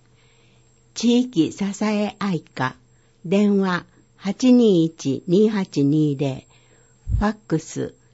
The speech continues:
八二一二八三二です。健康相談室。対象は、秋区内に在住の乳幼児と保護者。期日、会場、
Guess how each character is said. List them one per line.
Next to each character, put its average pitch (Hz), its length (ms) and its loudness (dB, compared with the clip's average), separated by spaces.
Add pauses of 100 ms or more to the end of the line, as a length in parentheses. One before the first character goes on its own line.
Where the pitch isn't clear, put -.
(120)
八 208 400 -2
二 214 320 4
一 143 400 -6
二 202 240 4
八 190 300 -8
三 165 380 -2
二 147 200 0
で 123 180 -6
す。 - 300 -18 (1120)
健 247 280 2
康 254 220 2
相 220 220 2
談 180 240 0
室。 - 500 -12 (580)
対 214 240 -2
象 196 360 0
は、 170 240 -4 (360)
秋 226 220 -6
区 254 140 2
内 185 260 4
に 135 220 0
在 170 260 0
住 165 240 0
の 160 380 0
乳 226 260 4
幼 220 180 4
児 131 160 -6
と 135 140 -2
保 127 220 -6
護 143 140 -2
者。 - 300 -12 (1040)
期 262 160 -2
日、 196 540 -4 (240)
会 196 300 0
場、 170 400 -2